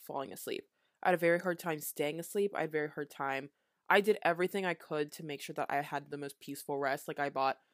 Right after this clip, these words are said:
these noise-canceling, um, earbuds. I bought noise-canceling headphones. I bought melatonin. I had a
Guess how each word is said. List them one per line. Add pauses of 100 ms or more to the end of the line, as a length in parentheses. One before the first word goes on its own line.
(240)
these
noise-canceling,
um,
earbuds.
I
bought
noise-canceling
headphones.
I
bought (320)
melatonin.
I
had
a